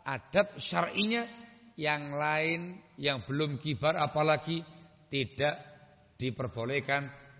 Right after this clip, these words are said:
intervensi atau cawe-cawe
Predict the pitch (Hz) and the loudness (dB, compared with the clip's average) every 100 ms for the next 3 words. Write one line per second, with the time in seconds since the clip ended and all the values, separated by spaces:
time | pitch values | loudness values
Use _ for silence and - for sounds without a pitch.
0 | - 147 143 139 143 143 123 151 139 - | -2 0 0 -4 -2 -2 -2 -2 -4 -4
1 | 147 143 147 - - 147 143 - 151 143 | -4 -4 -8 -18 -4 2 2 2 -2 0
2 | 147 143 147 135 151 151 151 | 2 4 2 2 4 4 4